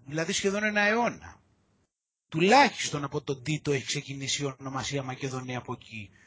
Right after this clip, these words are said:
Με το πλάνο να φτάσουμε στο σημερινό σημείο και μετά να πάει παραπέρα στο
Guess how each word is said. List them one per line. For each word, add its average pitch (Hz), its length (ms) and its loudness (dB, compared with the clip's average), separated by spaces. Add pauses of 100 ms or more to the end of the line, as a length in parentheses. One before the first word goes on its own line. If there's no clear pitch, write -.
(180)
Με 185 120 2
το 180 100 4
πλάνο 269 320 4
να 302 100 4
φτάσουμε 302 400 2 (520)
στο - 180 -2
σημερινό 202 480 2
σημείο 214 380 -2
και 320 160 -2
μετά 302 220 4
να 294 100 4
πάει 269 160 6
παραπέρα 320 540 4
στο - 180 -2